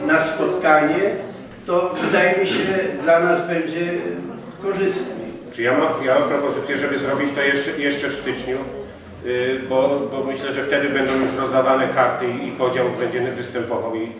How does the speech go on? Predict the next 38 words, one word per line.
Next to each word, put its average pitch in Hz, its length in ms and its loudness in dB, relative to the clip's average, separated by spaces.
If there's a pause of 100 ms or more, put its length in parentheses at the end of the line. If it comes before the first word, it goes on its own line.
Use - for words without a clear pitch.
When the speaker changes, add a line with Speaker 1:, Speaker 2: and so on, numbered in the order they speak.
(320)
Speaker 2:
i 135 260 -10 (140)
no, 143 60 -6 (200)
na, 160 100 4 (440)
w - 40 -8
myśl - 160 0
zasady - 400 4
kto - 180 -2
pierwszy, 139 380 -2
ten 139 240 0
lepszy. 117 280 0
Y, 135 40 -4 (1080)
no, 147 160 0
no 143 140 2
tu, 143 120 -2
tutaj 143 420 0
próbować, 139 500 4
żeby 143 300 0 (220)
rzeczywiście 147 520 0
jakiekolwiek, 156 640 4 (220)
y, 127 40 -2
te, 127 200 -2
te 131 160 -6
zadania 127 420 0
zostały 127 300 2
zrealizowane, 123 680 0 (140)
bo, 135 60 -2 (500)
y, - 60 -2 (160)
no, 135 100 -6 (120)
no 139 60 -2
proszę 143 220 -4
Państwa, 131 400 0
no 139 60 -2
nie 156 120 4
jest, 160 280 2
nie 151 80 -4
jest 151 160 -2
żadną 156 200 2
tajemnicą, 147 500 0